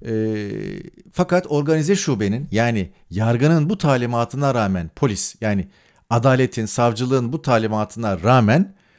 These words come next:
organize şube, polis on bir Nisan'dan beri top çeviriyor diyor. Yani belli ki polisler paniklemişler veya polisler acaba on yedi yirmi beş Aralık polis, e, polislerin başına gelen bizim de başımıza gelir mi?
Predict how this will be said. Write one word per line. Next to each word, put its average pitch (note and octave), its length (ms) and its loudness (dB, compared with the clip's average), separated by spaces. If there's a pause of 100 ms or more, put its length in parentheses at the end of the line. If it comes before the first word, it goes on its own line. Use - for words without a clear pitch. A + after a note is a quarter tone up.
(240)
organize D3+ 480 4
şube, A#2+ 600 -4
polis D3+ 440 4 (300)
on F#3 220 6
bir D3 140 2
Nisan'dan A2 520 -2
beri F3 160 0
top D#3+ 180 -2
çeviriyor G2 580 2
diyor. F2 260 0
Yani G#2 300 0
belli A2 280 2
ki E3+ 260 2 (320)
polisler C3 440 -4
paniklemişler A2+ 760 -2
veya G#2 220 0
polisler B2 540 0 (260)
acaba A#2 340 0
on B2 140 -2
yedi A2+ 160 -6
yirmi A2+ 200 -4
beş A2+ 140 -8
Aralık F#2 240 -6
polis, F#2+ 280 -10
e, F#2+ 300 -4 (160)
polislerin G2 500 -4
başına G#2 280 -6
gelen F#2+ 300 -2
bizim G#2+ 220 -4
de G2 80 -2
başımıza F2 360 -8
gelir B2+ 260 2
mi? A#2+ 220 -2